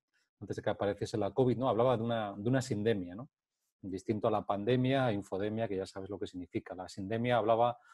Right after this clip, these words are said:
de la conjunción de obesidad, de, ¿no? de baja o infranutrición y el cambio climático, ¿no?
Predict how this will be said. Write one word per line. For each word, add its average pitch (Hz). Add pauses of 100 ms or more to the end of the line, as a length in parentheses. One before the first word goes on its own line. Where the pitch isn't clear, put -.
(160)
de 107
la 104
conjunción 104
de 110
obesidad, 131
de, 92
¿no? 135
de 98
baja 98 (140)
o 98
infranutrición 104 (320)
y 110
el 92
cambio 117
climático, 123
¿no? 131